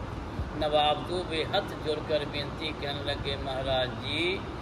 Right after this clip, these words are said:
ਸਾਡੇ ਘਰ ਔਲਾਦ ਹੈ ਹੀ ਨਹੀਂ। ਸਾਡੇ ਬੇਗਮ ਨੂੰ ਕੋੜ ਦੀ ਰੋਗ ਲੱਗੀ ਹੈ, ਬੜਾ ਦੁਖੀ ਹੈ,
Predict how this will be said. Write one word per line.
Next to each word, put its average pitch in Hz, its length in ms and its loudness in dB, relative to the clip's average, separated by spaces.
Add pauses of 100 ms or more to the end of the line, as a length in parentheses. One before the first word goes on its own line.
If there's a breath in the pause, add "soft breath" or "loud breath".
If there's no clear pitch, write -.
(260)
ਸਾਡੇ 180 400 2
ਘਰ 156 240 4
ਔਲਾਦ 147 500 4
ਹੈ 135 340 2
ਹੀ 208 160 2
ਨਹੀਂ। 156 180 -2 (800)
ਸਾਡੇ 185 380 4
ਬੇਗਮ 175 540 0
ਨੂੰ 156 160 -4
ਕੋੜ 196 380 2
ਦੀ 160 260 -2
ਰੋਗ 175 220 0
ਲੱਗੀ 151 440 0
ਹੈ, 160 220 2
ਬੜਾ 180 340 0
ਦੁਖੀ - 560 -2
ਹੈ, 135 320 2